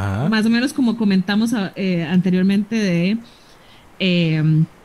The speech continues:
Speaker 1: De
Speaker 2: ay.
Speaker 1: los insertos y la calidad de los insertos
Speaker 2: De
Speaker 1: y
Speaker 2: la, no, pero del juego que vos mencionaste ahorita en tu, en tu lista ahorita, eh,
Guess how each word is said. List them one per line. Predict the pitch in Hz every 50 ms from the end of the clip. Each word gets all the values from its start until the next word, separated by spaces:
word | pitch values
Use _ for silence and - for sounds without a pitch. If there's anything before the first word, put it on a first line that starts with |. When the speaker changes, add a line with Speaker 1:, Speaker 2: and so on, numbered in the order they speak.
| - - - - - - - - - - - - - - - - - -
Speaker 1:
De | 120 113 117
Speaker 2:
ay. | 196 226 233
Speaker 1:
los | 254 107
insertos | 107 104 123 123 127 131 135 135 131
y | 131
la | 110 98
calidad | - - 98 98 101
de | 107
los | 113 120 117 113
insertos | 101 95 92 113 113 120 123 123 123 - - 120 110 107 104 -
Speaker 2:
De | 247 247
Speaker 1:
y | 233
Speaker 2:
la, | 226 233
no, | 226 254 294 320 311 269 226 233
pero | 277 240 226 220
del | 220 214 214 208 226 226
juego | 254 233 233 302 311
que | - 302
vos | 254 254 262 269
mencionaste | 294 302 269 247 240 262 254 - 269
ahorita | 262 269 285 - 233 285 277 269 254 233
en | 220 214 202
tu, | 190 - 208 190 190 - -
en | 190 196 196 190 190 185 175
tu | - 202
lista | 214 233 269 240 - 269
ahorita, | 240 262 269 233 294 269 - -
eh, | 190 190 190 190 185 180 180